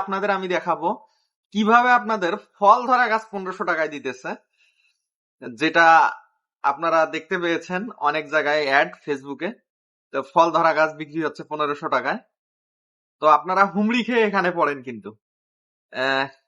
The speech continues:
তো এটার আসলে ফলাফল কোথায় যাবে, এর ফলাফলটা কি, এটার বাস্তব রূপ কি, সেটা আমরা এই ভিডিওতে দেখানোর চেষ্টা করব, আপনাদের বোঝানোর চেষ্টা করব যে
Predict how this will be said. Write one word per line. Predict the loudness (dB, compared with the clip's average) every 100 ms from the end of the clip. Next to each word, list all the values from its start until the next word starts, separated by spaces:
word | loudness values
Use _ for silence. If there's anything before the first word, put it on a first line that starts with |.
| _ _ _
তো | 0 2 2 0 -4
এটার | -2 2 2 2
আসলে | -2 -6 0
ফলাফল | 4 4 4 0 -4
কোথায় | -8 -2 0 0
যাবে, | -2 -4 -10 _ _ _ _ _ _ -12
এর | -12 -2
ফলাফলটা | 4 6 6 2 -2 -6
কি, | -8 -14 -14 -20 _ _ _
এটার | -10 -2 2
বাস্তব | 2 0 -4 -2
রূপ | -4 -4 -8
কি, | -12 -12 -14 _ _ -18
সেটা | -8 2 2
আমরা | 2 2 2 2 -4 -14 _ -8
এই | -6
ভিডিওতে | -6 -4 -4 -2 -4
দেখানোর | -4 -4 -6 -10
চেষ্টা | -6 -4 -4
করব, | -4 -8 -14 _ _ _ _ _
আপনাদের | -2 0 -2 -2
বোঝানোর | -6 -4 -4 -4
চেষ্টা | -8 -4 -2
করব | -2 -2 -6 -10 _ _ _ _
যে | -6 2